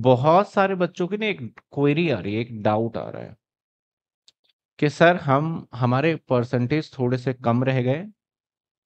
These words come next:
हमें इम्प्रूवमेंट भरना है, तो किस सब्जेक्ट में इम्प्रूवमेंट भरना चाहिए और किस में नहीं भरना चाहिए, एक बार आप प्लीज सजेस्ट कर दें।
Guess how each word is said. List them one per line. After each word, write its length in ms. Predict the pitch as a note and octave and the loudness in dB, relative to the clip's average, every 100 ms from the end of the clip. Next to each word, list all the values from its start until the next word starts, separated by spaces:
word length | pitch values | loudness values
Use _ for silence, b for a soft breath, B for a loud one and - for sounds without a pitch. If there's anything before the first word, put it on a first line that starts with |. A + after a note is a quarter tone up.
| _ _ _ _ | _ _ _ _
हमें 400 | - D3 D3+ F#3+ - | -4 0 2 2 2
इम्प्रूवमेंट 640 | D3+ D3 D3 D3+ D3+ E3 C#3+ | 2 2 2 2 2 0 0
भरना 380 | A#2 G2 G2 | 0 0 -2
है, 140 | G#2 G2+ | -4 -4
तो 120 | C3+ | -6
किस 240 | - G3+ | 0 0
सब्जेक्ट 560 | - F#3 C#3 C3 D#3+ - | 2 0 0 0 -2 0
में 140 | E3+ - | -4 -2
इम्प्रूवमेंट 560 | C#3 C3+ C#3+ C#3 C3 | -4 -2 0 0 -2
भरना 420 | A#2 A2 G#2 A2+ C3 | -2 -2 0 0 0
चाहिए 480 | D#3 D3+ E3 G#3 - _ b b _ | -2 -4 -4 -6 -10 _ b b _
और 120 | D#3+ E3 | -2 0
किस 280 | - C#3 | -2 -4
में 120 | E3+ E3+ | -2 0
नहीं 360 | A#2 A2 B2+ | 0 0 0
भरना 380 | D#3+ C#3 C3 C#3 | -2 0 0 0
चाहिए, 300 | C3+ C#3+ D3 | -2 -4 -4
एक 260 | - C#3+ C3 | -4 -4 -2
बार 160 | C#3+ C#3 | -2 0
आप 200 | C#3 - | -2 -4
प्लीज 280 | D3+ D3+ E3+ | -4 -2 -2
सजेस्ट 520 | - B2+ G#2 G2+ - | -2 -4 -2 -4 -6
कर 200 | - - | -12 -14
दें। 180 | B2 E2 | -12 -18